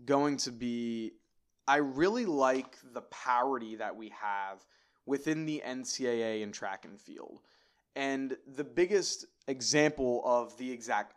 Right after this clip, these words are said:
opposite of this, with, especially within the N C A A, is football. Like, take a look at who are the top programs within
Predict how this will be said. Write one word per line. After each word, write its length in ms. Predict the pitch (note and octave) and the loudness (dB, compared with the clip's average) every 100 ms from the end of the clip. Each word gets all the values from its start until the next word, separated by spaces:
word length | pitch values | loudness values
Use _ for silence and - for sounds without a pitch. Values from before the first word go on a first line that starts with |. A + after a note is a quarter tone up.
| - | 6
opposite 540 | G3+ C4 A3 - C3 - | 8 8 0 -2 -4 -6
of 180 | G#2+ | -10
this, 340 | G#2+ A2 - - _ _ - | -8 -8 -10 -16 _ _ -8
with, 260 | C3 - - | -8 -8 -10
especially 460 | - - G#3+ G#3 F3+ | -4 2 4 4 2
within 260 | D3+ D3 | 2 -2
the 120 | C#3 C3 | -4 -4
N 120 | B2 | -6
C 220 | - A#2+ | -6 -4
A 140 | A#2 | 0
A, 320 | E3+ F3+ C3+ B2+ - _ _ _ | 4 4 2 -6 -20 _ _ _
is 480 | D3+ C#3 C3+ C3 A#2 | -4 0 2 0 -4
football. 640 | - F#3 - A2 - - _ _ _ - | -2 -2 -2 -6 -8 -14 _ _ _ -8
Like, 280 | B2 A2 - | -8 -8 -12
take 260 | - G#3 | -6 -2
a 60 | A3+ | 0
look 340 | E3+ C#3+ C#3 - | 2 0 -2 -6
at 380 | A2+ A2+ A2+ - _ _ _ _ | 0 2 0 -2 _ _ _ _
who 240 | - G3 | -10 0
are 60 | A#3 | 2
the 120 | A3+ | 2
top 520 | A3+ - C#3+ C#3 - | -2 -2 2 2 0
programs 800 | - C3 A#2 A2+ A2 G#2+ G#2 - - _ _ _ | -4 -4 -4 -8 -8 -10 -12 -14 -14 _ _ _
within 640 | B2 A#2+ B2 A#2 A2 G#2+ | -10 -6 -6 -4 -8 -12